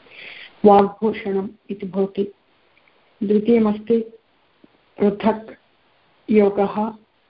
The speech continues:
भवति, हम्म, पृथग्,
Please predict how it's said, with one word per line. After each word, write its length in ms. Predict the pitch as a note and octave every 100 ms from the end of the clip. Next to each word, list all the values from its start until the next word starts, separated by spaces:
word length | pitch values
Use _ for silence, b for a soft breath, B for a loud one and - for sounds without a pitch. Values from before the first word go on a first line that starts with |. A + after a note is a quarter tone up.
| _ _ _ _ _ _ _ _ _ _ -
भवति, 720 | G3+ G3 G3+ G#3+ A#3+ D4+ - _ _ _ _ _ _ _ _ _ _ G#3
हम्म, 260 | G3+ F#3+
पृथग्, 920 | - _ - G#3+ G#3+ G#3 G3+ - _